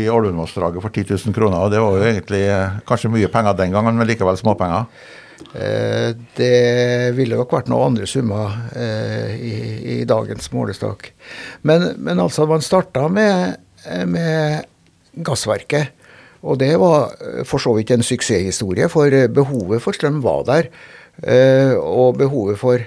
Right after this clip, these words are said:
Speaker 2: gass var der. Man brukte jo da begge delen, i og med at man produserte det. Og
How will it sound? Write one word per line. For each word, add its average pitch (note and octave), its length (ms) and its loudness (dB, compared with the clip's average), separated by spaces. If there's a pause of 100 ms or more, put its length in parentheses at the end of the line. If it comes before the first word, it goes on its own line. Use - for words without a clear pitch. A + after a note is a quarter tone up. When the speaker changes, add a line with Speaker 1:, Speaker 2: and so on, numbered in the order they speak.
(440)
Speaker 2:
gass - 380 0
var B2+ 200 2
der. A2+ 440 -2
Man C3 180 4
brukte C#3 300 0
jo D3 300 2
da C3+ 240 -2 (100)
begge A#2+ 240 0
delen, G2+ 380 -2
i A2+ 60 -2
og G#2 100 -2
med G#2 100 -2
at - 60 -12
man G2 140 -6
produserte G2 580 -8
det. F#2 160 -12 (720)
Og C3+ 1040 4